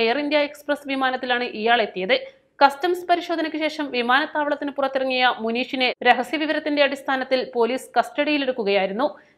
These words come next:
ചോദ്യം ചെയ്യലിൽ ഇയാൾ തന്റെ പക്കൽ സ്വർണമുണ്ടെന്ന കാര്യം നിഷേധിച്ചുകൊണ്ടിരുന്നു. ഇയാളുടെ ലഗേജ് ബോക്സുകൾ ഓപ്പൺ ചെയ്ത്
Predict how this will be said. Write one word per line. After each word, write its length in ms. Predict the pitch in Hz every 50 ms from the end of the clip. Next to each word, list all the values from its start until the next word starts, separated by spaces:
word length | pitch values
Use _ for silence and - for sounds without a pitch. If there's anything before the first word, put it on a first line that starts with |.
| _ _ -
ചോദ്യം 360 | 294 285 277 285 339 349 359
ചെയ്യലിൽ 320 | 349 349 330 339 330 320 294 - 254
ഇയാൾ 180 | 262 269 285 302 302 302
തന്റെ 200 | 294 285 294 285 -
പക്കൽ 240 | 277 - - 269 262
സ്വർണമുണ്ടെന്ന 680 | 262 - 233 226 233 247 285 285 294 277 285 285 285 285
കാര്യം 280 | 277 262 262 262 262 - 233
നിഷേധിച്ചുകൊണ്ടിരുന്നു. 840 | 226 226 - 269 277 285 285 294 285 233 208 185 180 190 190 240 294 - - _ _ _ _ - -
ഇയാളുടെ 420 | 220 240 247 233 247 254 254 262 247 254 233
ലഗേജ് 360 | 233 214 240 285 277 320 277 311
ബോക്സുകൾ 380 | 302 302 - - 302 285 285 - - 233
ഓപ്പൺ 220 | 233 226 240 285 294
ചെയ്ത് 240 | - 311 294 262